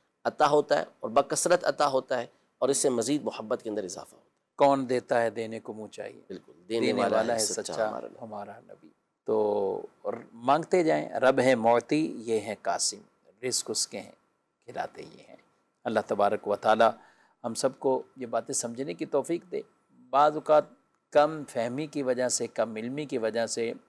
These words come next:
Speaker 2: لوگ ان چیزوں میں پتہ نہیں کیسا بگاڑ پیدا کر دیتے ہیں، اور معاذ اللہ شرک تک اس کو پہنچا دیتے ہیں، یہ مانگنا اور سوال کرنا۔ ابھی آپ نے کتنے خوبصورت انداز میں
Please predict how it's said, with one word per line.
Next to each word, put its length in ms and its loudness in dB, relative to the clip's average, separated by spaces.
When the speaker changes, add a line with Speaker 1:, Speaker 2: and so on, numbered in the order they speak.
Speaker 2:
لوگ 340 2
ان 260 -6
چیزوں 260 -2
میں 180 -2
پتہ 180 -2
نہیں 360 -8
کیسا 220 2
بگاڑ 360 2
پیدا 260 0
کر 180 0
دیتے 300 -4
ہیں، 60 -2
اور 120 2
معاذ 280 0
اللہ 180 0
شرک 400 -6
تک 180 2
اس 180 -6
کو 180 -2
پہنچا 380 2
دیتے 300 -6
ہیں، 80 -8
یہ 160 -2
مانگنا 560 0
اور 280 0
سوال 420 6
کرنا۔ 400 -2
ابھی 240 0
آپ 160 0
نے 60 -10
کتنے 300 -8
خوبصورت 480 -6
انداز 420 0
میں 140 -8